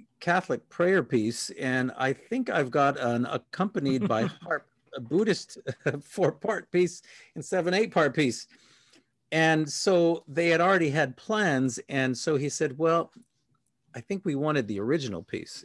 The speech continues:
Speaker 1: And so I said, "Okay." Uh, he goes, "Why don't you finish?" Because Peace is Every Step was coming along faster than, than the piece that I was supposed to be finishing for Brandon.
Speaker 2: Hmm.
Speaker 1: So he says, "Why don't you finish 'em both, send 'em both to us, and we'll, we'll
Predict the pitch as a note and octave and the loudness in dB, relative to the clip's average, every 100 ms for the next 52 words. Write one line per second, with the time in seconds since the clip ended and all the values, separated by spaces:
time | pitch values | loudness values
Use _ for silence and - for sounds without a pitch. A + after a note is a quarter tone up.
0 | - G#2+ F#2 - A#2 F#2+ D#2+ G2+ - F#2+ | -12 -12 -10 -8 -6 -6 -8 -12 -12 -10
1 | G2+ A#2 F#2+ - _ _ - _ _ _ | -8 -6 -8 -8 _ _ -20 _ _ _
2 | - A2+ A#2 C#3 B2 B2+ C3 D#3 - E3+ | -10 -8 -4 -2 -2 -2 -2 -2 -6 -6
3 | - C3+ C#3 - - - _ _ _ _ | -2 -2 -2 -4 -12 -14 _ _ _ _
4 | _ _ _ _ - C#3+ D3 - - A#3 | _ _ _ _ -4 0 0 0 0 0
5 | G3 D3 D#3+ C#3 - D#3+ - A#2+ D3+ B2+ | 0 2 2 0 2 0 0 -4 -2 -2
6 | A2+ G#2+ G#2 G#2 G2 A#2 - _ _ _ | -2 -2 -4 -6 -8 -10 -14 _ _ _
7 | _ _ - - C#3+ C#3 - A#2 G#2 G#2+ | _ _ -14 -2 0 0 -2 -2 -2 -2
8 | A2 G#2+ G#2 G#2 - - G#2+ G2 - C#3 | -4 -4 -6 -8 -10 -8 -8 -8 -8 -8
9 | A#2 - G2+ F#2+ F#2 F2+ - - A#3 A#3 | -6 -6 -6 -4 -8 -10 -8 0 2 2
10 | D#3 A#2 - A2 F#2+ A#2+ - G#2+ A2+ F#2 | -2 -4 -4 -6 -6 -12 -10 -10 -10 -10
11 | F2 G2 C#3+ C#3 A#2 A#2+ _ _ _ _ | -10 -12 -10 -10 -10 -14 _ _ _ _
12 | _ - F3+ D3+ E3+ D3 D3+ F3 G3 - | _ 0 2 2 0 2 2 0 -2 -4
13 | D3+ D3+ D#3+ C3 A#2 A#2 - C#3 C3+ D3 | -2 -2 -2 0 0 0 -4 -2 -2 -2
14 | C3 B2+ - C3+ G2+ G2+ - - B2+ G#2 | -2 -2 -6 -4 -2 -4 -6 -10 -10 -10
15 | G#2 A#2 G#2 G#2+ - - G#2+ G2 | -6 -4 -4 -6 -10 -12 -10 -10